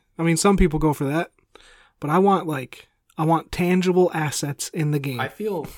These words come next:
Speaker 2: personally attacked. <laughs> No, I get you. I,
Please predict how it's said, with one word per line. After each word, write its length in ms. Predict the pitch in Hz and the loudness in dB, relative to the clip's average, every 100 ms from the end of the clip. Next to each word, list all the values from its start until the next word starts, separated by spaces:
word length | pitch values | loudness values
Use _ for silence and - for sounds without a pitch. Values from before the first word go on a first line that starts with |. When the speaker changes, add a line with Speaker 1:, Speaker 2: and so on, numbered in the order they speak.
| - - | -10 -6
Speaker 2:
personally 460 | 147 143 147 139 | -6 -6 -12 -14
attacked. 600 | 113 - 127 117 117 _ _ _ _ _ _ _ _ _ _ _ _ _ _ _ - _ - _ _ _ | -14 -14 -14 -14 -20 _ _ _ _ _ _ _ _ _ _ _ _ _ _ _ -20 _ -20 _ _ _
<laughs> 80 | 220 - _ - - _ _ - - - - - - _ - - - - | -10 -10 _ -12 -12 _ _ -20 -20 -20 -14 -10 -10 _ -20 -20 -18 -12
No, 200 | 160 170 | -6 -4
I 140 | 160 | -2
get 260 | 151 147 - | -4 -6 -8
you. 80 | |
I, 120 | 123 | -14